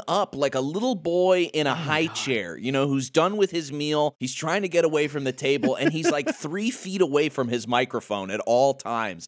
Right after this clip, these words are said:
Speaker 1: And I was just it's like, "Oh, this really both-, his mic, his mic etiquette really bothered me when I watched the show," but who am I? Not somebody that gets, you know, one point four nine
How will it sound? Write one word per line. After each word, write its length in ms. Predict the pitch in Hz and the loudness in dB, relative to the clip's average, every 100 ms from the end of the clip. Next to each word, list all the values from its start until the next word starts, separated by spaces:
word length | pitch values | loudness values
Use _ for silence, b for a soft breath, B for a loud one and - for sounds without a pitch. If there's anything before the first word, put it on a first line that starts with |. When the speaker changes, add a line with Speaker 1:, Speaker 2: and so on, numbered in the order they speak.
| - | -8
Speaker 1:
And 60 | |
I 60 | 156 | -8
was 100 | 156 | -6
just 140 | 143 135 | -6 -4
it's 40 | |
like, 160 | 151 - | -6 -6
"Oh, 180 | 240 247 | -8 -8
this 200 | 165 135 | -8 -10
really 240 | 233 247 | -4 -2
both-, 380 | 135 143 143 190 | -2 0 0 0
his 200 | 143 135 | -2 -8
mic, 360 | 135 170 202 - | -4 -2 -2 -4
his 200 | 160 143 | -6 -2
mic 300 | 151 214 - | -2 -2 0
etiquette 400 | 127 123 120 117 107 | 0 0 0 -4 -2
really 220 | 127 127 | -2 -2
bothered 480 | 113 104 113 104 90 | -2 -4 -4 -4 -8
me 100 | 95 | -8
when 160 | 95 | -6
I 80 | 92 | -4
watched 340 | 92 98 - - | -2 -2 -4 -10
the 40 | |
show," 300 | - 95 87 | -8 -6 -4
but 180 | 95 - | -4 -6
who 200 | - 190 | 0 2
am 100 | 131 | 2
I? 300 | 113 101 90 | 0 -2 -4
Not 340 | 95 113 143 143 | -4 0 0 0
somebody 440 | 147 131 127 123 | -2 2 2 2
that 180 | 120 - | -2 -2
gets, 320 | 120 - - | -4 -4 -10
you 160 | 110 120 | -6 -2
know, 220 | 104 101 | -2 -4
one 320 | 98 120 120 | -4 -4 -4
point 340 | - 127 120 - | -6 -4 -4 -8
four 360 | - 117 120 | -6 -2 -2
nine 500 | 113 110 117 113 107 | -2 -2 -2 -2 -6